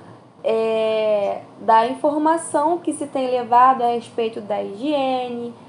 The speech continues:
é, a lavagem das mãos, a utilização de álcool, é, o capricho, né, na limpeza do lar, os cuidados ao entrar na sua casa, ter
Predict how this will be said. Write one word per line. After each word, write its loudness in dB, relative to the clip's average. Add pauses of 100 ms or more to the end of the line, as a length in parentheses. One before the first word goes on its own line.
(340)
é, 2
a 4
lavagem 4
das 2
mãos, 0
a 4
utilização -4
de -4
álcool, 4 (300)
é, 4
o 4
capricho, 2
né, 2
na 4
limpeza 0
do -4
lar, 4
os -6
cuidados 2
ao 2
entrar -4
na -6
sua -8
casa, 4
ter -6